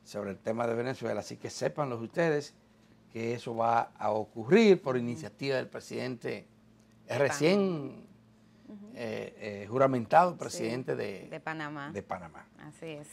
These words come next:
Speaker 1: Que así lo ha planteado. Pero nada, calma, pueblo,
Speaker 2: <laughs>
Speaker 1: que el día se acerca, la hora cero llega, viene por ahí.
Speaker 2: Dicen por ahí
Speaker 1: Y
Speaker 2: que,
Speaker 1: se
Speaker 2: que no,
Speaker 1: supone
Speaker 2: que no hay plazo que no se cumpla.
Speaker 1: Así es, que no solamente es el gabinete que se va a renovar.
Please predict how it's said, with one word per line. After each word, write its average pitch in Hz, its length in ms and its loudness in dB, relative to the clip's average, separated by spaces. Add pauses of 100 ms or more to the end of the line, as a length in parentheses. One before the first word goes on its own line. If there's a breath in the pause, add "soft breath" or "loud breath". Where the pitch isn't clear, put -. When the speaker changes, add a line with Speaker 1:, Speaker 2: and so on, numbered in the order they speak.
(140)
Speaker 1:
Que - 80 -6
así 113 180 -10
lo 113 80 0
ha 113 40 2
planteado. - 580 -10
Pero 160 200 6
nada, 180 460 12
calma, 180 460 12
pueblo, 180 440 10 (200)
Speaker 2:
<laughs> - 360 -16
Speaker 1:
que 135 140 4
el 131 140 4
día 160 220 8
se 156 100 -4
acerca, 127 500 6
la 117 140 6
hora 147 180 8
cero 151 280 2
llega, 135 680 6
viene 135 220 -4
por 123 200 -2
ahí. 113 300 -2 (160)
Speaker 2:
Dicen 196 220 -4
por 208 120 2
ahí 208 100 12
Speaker 1:
Y 220 40 10
Speaker 2:
que, 220 160 10
Speaker 1:
se - 80 8
Speaker 2:
que 226 60 8
no, - 60 0
Speaker 1:
supone 185 220 12
Speaker 2:
que 165 40 10
no 185 60 8
hay 226 120 6
plazo 247 380 6
que 240 100 -6
no 233 120 -8
se 220 180 -4
cumpla. 170 500 -8
Speaker 1:
Así 143 240 2
es, 135 300 4
que 143 240 0
no 151 140 2
solamente 175 800 6
es 170 140 -6
el 160 160 -2
gabinete 139 640 2
que 120 100 -10
se 104 120 -14
va 110 80 -2
a 107 40 -2
renovar. 98 420 -14